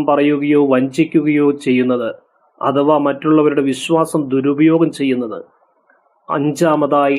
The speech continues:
അഹങ്കാരം, തന്നെ തന്നെ മറ്റുള്ളവരെക്കാൾ ഉയർന്നവനായി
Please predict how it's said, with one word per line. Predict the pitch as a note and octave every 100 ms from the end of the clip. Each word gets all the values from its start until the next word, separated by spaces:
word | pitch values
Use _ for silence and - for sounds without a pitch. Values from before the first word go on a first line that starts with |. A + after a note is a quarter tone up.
| -
അഹങ്കാരം, | A#2+ A2+ C#3+ D3+ D3+ C#3 A2+ F#2+ _ _ _ _ _ -
തന്നെ | A#2+ B2+ C#3 C#3
തന്നെ | C3+ C#3+ C#3
മറ്റുള്ളവരെക്കാൾ | C#3 C3+ - D3+ D3 D3 C#3+ C#3+ C#3+ C#3 C3+ - _ -
ഉയർന്നവനായി | A2 A#2 C3+ C#3+ D3 D3 C#3+ C#3+